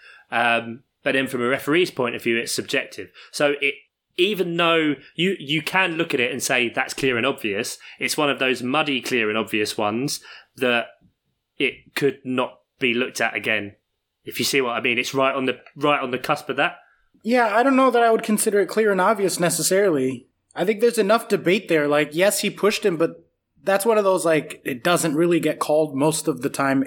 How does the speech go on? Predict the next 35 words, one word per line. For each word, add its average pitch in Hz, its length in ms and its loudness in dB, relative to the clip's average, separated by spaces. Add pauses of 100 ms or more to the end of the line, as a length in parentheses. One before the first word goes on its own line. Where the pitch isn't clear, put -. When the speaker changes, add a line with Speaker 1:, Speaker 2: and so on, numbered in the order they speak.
Speaker 2:
anyway, 170 400 2
var 151 320 2
or 139 140 -4
not. 127 400 -2 (560)
It, 220 240 2
the 254 80 2
rule 277 260 4
is 240 140 2
technically 226 500 2
shoulder 208 340 2
to 196 80 2
shoulder, 196 380 2
but 208 180 0
there's 262 200 4
always 269 240 2
a 214 60 0
bit 196 120 2
of 175 80 2
grappling, 165 540 2
a 160 80 2
bit 165 160 2
of, 165 120 4
like, 156 400 -2
arm 170 440 2
st-, 180 480 -2
extending 180 440 0
out 165 180 2
Speaker 1:
Yeah, 175 120 4
Speaker 2:
going - 40 4
Speaker 1:
that 143 120 4
was, 123 160 2
Speaker 2:
on. 120 60 -4
Speaker 1:
that 233 140 2
was 151 120 0
forearm 143 1160 2